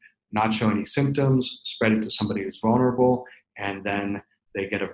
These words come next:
really bad infection. Uh, carbendaprin resistant strains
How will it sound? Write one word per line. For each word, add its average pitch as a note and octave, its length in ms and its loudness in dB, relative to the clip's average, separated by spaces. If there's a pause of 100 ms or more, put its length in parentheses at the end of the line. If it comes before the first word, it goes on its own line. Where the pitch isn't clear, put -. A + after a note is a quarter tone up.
really A2 260 4
bad F#2+ 240 -4
infection. C3+ 720 -2 (420)
Uh, G2 460 -4
carbendaprin A#2 760 0 (160)
resistant B2 560 0
strains A#2+ 560 0